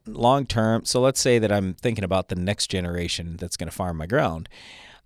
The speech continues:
Um, I wanna try to build up my soil organic matter. Even if in my entire lifetime I can only raise that two points, which I know I can, by the way, and I can do even more than that in our soils.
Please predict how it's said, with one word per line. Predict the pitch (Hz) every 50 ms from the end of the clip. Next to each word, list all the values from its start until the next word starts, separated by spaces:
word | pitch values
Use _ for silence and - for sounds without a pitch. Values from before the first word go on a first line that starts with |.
| _ -
Um, | 107 107 104 98 - -
I | 147
wanna | 160 170 170 139
try | - - 139 117
to |
build | 95 104 117 107 104
up | 101 78
my | 92 90
soil | - - 113 104 98 92
organic | 90 85 82 85 76 76 - -
matter. | 69 67 - 98
Even | 127 151 165 170
if | 156 135 -
in | - - 117
my | 104 98 101
entire | 95 82 - - 156 156 147 117
lifetime | 113 113 113 - - 107 90 87 90
I | 92
can | - 104 92
only | 104 117 117 110 101
raise | 101 101 107 98 -
that | 101 92 87 87 - -
two | - - 156 135
points, | 113 - 139 113 71 60 67 - - - -
which | - 87 90 - - - -
I | 113 107 101
know | 101 101 98 104 117 139 - -
I | 113 101 87
can, | - - - 143 123 92 82 80
by | 80 82 80
the | 80 80
way, | 78 80 90 98
and | 95
I | 92 87
can | - 90 80
do | 92 90
even | 87 82 82 80
more | 80 87 98 101 101
than | 82 82 78
that | 69 73 90 90
in | - 85
our | 78 78 78
soils. | - - 71 65 73 98 117 -